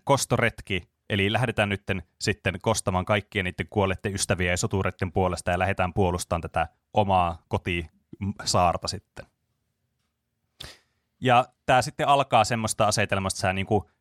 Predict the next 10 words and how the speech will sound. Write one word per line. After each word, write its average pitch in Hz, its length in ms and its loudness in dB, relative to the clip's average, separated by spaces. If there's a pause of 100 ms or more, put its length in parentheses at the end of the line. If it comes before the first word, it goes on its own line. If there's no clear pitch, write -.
(120)
heräät 110 500 2 (260)
tämmöstä 101 260 -4
pikkukylästä, 107 1300 0 (140)
kun 104 100 -2
sä 104 260 4
niinku 117 240 -4
ensin 131 320 0
pelaat 107 360 4
tässä - 220 -6
niinku 92 260 -4